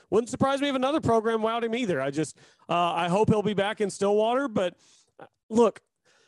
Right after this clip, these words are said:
when a guy's coach leaves, when their position coach, their coordinator on their side of the ball leaves,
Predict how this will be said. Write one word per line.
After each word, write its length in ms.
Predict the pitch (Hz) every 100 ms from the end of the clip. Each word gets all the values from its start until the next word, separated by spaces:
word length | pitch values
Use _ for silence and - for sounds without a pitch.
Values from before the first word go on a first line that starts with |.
| _ _ _ _ _
when 160 | 202 240
a 60 |
guy's 280 | 247 262 285
coach 400 | - 208 233 -
leaves, 380 | 185 165 139 127
when 100 | 185
their 140 | 220
position 680 | - 190 - 254 285 - 262
coach, 360 | 190 214 175 -
their 160 | 107
coordinator 600 | 95 - 269 285 277 254
on 120 | 220 175
their 200 | 202 214
side 240 | 214 214
of 60 | 180
the 60 |
ball 340 | 160 180 175 156
leaves, 460 | 185 185 156 135